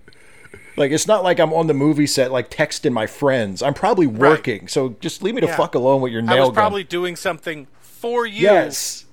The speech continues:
Speaker 2: at your instruction.
Speaker 1: Yeah.
Speaker 2: <laughs>
Speaker 1: Jackass.
Speaker 2: So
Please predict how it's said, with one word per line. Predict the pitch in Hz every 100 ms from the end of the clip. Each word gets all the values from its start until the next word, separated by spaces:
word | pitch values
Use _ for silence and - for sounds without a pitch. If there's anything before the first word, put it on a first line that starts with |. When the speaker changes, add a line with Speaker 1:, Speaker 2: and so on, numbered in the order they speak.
| -
Speaker 2:
at | 185 202
your | 196 196
instruction. | 185 160 - 175 - 123
Speaker 1:
Yeah. | 139 143 107 80 73 -
Speaker 2:
<laughs> | 311 - 311 - - - - - - -
Speaker 1:
Jackass. | 80 113 113 117 113 120 156
Speaker 2:
So | -